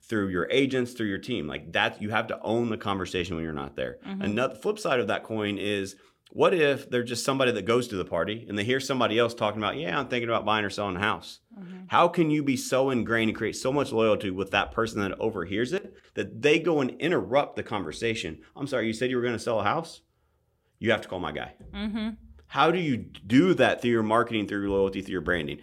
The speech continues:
Speaker 1: That's what we've broken down here today.
Speaker 2: Yeah.
Speaker 1: Like, if, imagine if you had a brand s-,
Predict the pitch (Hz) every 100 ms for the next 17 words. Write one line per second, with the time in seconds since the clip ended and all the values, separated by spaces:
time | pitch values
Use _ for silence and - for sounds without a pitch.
0 | - - - 120 123 170 165 147 151 135
1 | 123 123 90 71 65 - _ 196 208 -
2 | 98 - _ _ 120 117 - 120 113 120
3 | 135 151 131 123 123 104 85 107 110 98
4 | 92